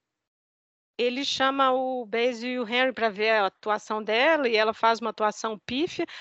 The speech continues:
mas que é lindo também ao mesmo tempo. Eu acho que essa questão da Sibyl é interessante porque ela interpreta mal, porque ao conhecer o Dorian, ela descobre o amor verdadeiro. Muito jovem também, os dois são jovenzinhos, né?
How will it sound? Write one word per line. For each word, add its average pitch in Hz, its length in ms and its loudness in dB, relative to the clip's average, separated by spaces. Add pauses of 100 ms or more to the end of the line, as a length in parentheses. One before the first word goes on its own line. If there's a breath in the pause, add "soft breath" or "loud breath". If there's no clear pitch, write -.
(240 loud breath)
mas 269 180 2
que - 120 0
é 349 60 8
lindo 285 380 2
também 190 360 2
ao 180 80 0
mesmo 180 260 -4
tempo. 180 340 -6
Eu 185 60 4
acho 220 200 4
que 285 60 0
essa 285 160 -4
questão 269 360 0
da 240 120 4
Sibyl 254 440 -4 (440 loud breath)
é 240 400 6
interessante 247 720 2
porque - 340 -4
ela 285 320 6
interpreta 226 720 0
mal, 214 800 2 (160)
porque 262 420 -4
ao 302 140 6
conhecer 247 720 -2
o 214 80 -8
Dorian, 214 560 2
ela 226 280 2
descobre 240 460 -2
o 269 60 6
amor 262 240 4
verdadeiro. 254 500 0
Muito 440 220 -4
jovem 240 340 8
também, 180 380 -6
os 262 180 -10
dois 320 200 4
são 622 120 -8
jovenzinhos, 196 680 -2
né? 254 180 -2